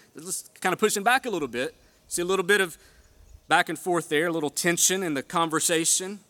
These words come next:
And then Jesus tells a parable in verses forty-one through vor-, verse forty-three. Let me read it. "A certain moneylender had two debtors. One owed five hundred denarii and the other fifty.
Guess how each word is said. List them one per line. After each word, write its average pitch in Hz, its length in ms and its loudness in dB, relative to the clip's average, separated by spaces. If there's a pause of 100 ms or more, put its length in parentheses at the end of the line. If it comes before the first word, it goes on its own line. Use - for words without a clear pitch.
(580)
And 160 140 0
then 208 100 2
Jesus 226 380 2
tells 220 240 2
a 190 60 -2
parable 180 540 0
in 127 120 -2
verses 151 340 -2
forty-one 147 460 -2
through 139 180 -4
vor-, 131 240 -6
verse 139 300 -8
forty-three. 117 420 -8
Let 113 100 -6
me 120 60 -4
read 135 220 0
it. - 80 -14 (340)
"A 123 80 -4
certain 180 240 2
moneylender 185 460 2
had 165 200 2
two 185 140 -4
debtors. 170 560 0 (760)
One 190 220 2
owed 196 240 2
five 190 280 2
hundred 196 280 0
denarii 180 460 4
and 160 100 0
the 147 100 6
other 185 220 2
fifty. - 560 -6